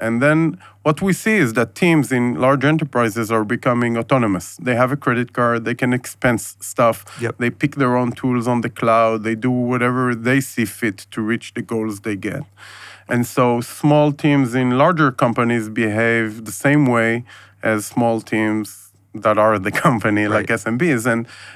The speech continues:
Speaker 1: and that approach allows us to actually tackle them in the beginning in the same way. And part of the vision we've had in the beginning of, like, building a tool that people like, kinda, like, uh, makes us do a bottom-up approach. We're not a top-down decision, uh,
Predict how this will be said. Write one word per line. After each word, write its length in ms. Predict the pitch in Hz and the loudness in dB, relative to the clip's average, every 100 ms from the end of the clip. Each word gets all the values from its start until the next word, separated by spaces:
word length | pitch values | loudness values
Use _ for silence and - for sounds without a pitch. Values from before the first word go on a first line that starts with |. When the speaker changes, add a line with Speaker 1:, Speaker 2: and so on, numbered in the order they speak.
| - | -6
Speaker 1:
and 200 | 113 113 | -2 4
that 160 | 135 | 4
approach 420 | 160 147 135 131 - | 2 2 0 0 0
allows 440 | 123 120 120 113 | 2 4 2 2
us 220 | 113 107 | 0 -2
to 120 | - 110 | -2 -2
actually 800 | 104 - 113 107 107 107 110 | -2 -4 -4 -2 -2 -2 -4
tackle 360 | - 131 120 120 | -2 -2 0 0
them 200 | 110 110 | 0 0
in 100 | 107 | 0
the 80 | 104 | -2
beginning 720 | 101 104 113 135 120 113 110 | -6 -6 0 2 2 0 -2
in 120 | 110 | -4
the 60 | 104 | -4
same 260 | - 120 107 | -2 -2 0
way. 220 | 98 - | -2 -4
And 300 | - 117 113 - - - - - | -6 -4 -4 -8 -20 -20 -16 0
part 160 | 165 | 2
of 220 | 190 180 127 | 4 2 0
the 80 | |
vision 460 | 123 127 123 127 123 | 0 2 2 2 2
we've 180 | 123 110 | 0 0
had 180 | 127 127 | 0 2
in 120 | 120 | 2
the 80 | 117 | 0
beginning 480 | 117 113 123 120 117 | -2 0 0 2 0
of, 220 | 113 - | -4 -6
like, 140 | 117 104 | -10 -4
building 300 | 123 165 175 | 0 2 2
a 40 | 113 | 2
tool 220 | - 110 | 0 -2
that 160 | 104 101 | -2 -4
people 240 | 104 110 | -4 0
like, 400 | 104 101 113 - _ _ - _ _ _ - | 0 0 -4 -12 _ _ -20 _ _ _ -8
kinda, 160 | 120 117 | -2 0
like, 320 | 113 - - - | 0 -4 -16 -6
uh, 280 | 107 107 | -4 -4
makes 380 | 107 113 123 - | -2 -2 -2 -4
us 320 | 120 104 - - | -4 -4 -8 -4
do 140 | 117 | -2
a 60 | 107 | 0
bottom-up 520 | 107 110 110 123 127 | 0 0 2 2 0
approach. 520 | - - - - - _ - _ - | -8 -8 -8 -14 -18 _ -20 _ -6
We're 80 | 113 | 0
not 220 | 110 123 | 2 2
a 80 | 117 | 2
top-down 540 | - 110 - 117 110 | -2 -6 -2 0 0
decision, 600 | 107 104 117 101 113 107 | -2 -4 -6 -4 -4 -6
uh, 280 | 104 101 98 | -6 -8 -10